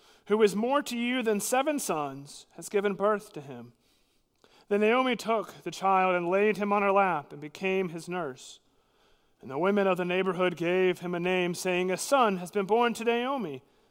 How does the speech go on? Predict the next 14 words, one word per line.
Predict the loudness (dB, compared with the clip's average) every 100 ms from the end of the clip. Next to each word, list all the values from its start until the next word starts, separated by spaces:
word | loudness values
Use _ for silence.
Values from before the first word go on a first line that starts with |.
| _ _ _ _ _
They | -10 -4
named | 0 2 2 -2 -6
him | -12 -6
Obed. | -4 -4 -4 -12 -20 _ _ _ _ _ _ _ _ _ _ -20 -8
He | -2
was | 0
the | 0
father | 6 8 8 6
of | 2
Jesse, | 0 -2 -2 -10 -16 -20 _ _ _ -14
the |
father | -4 2 2 2 -2
of | -4 -8
David. | -4 -4 -4 -10 -20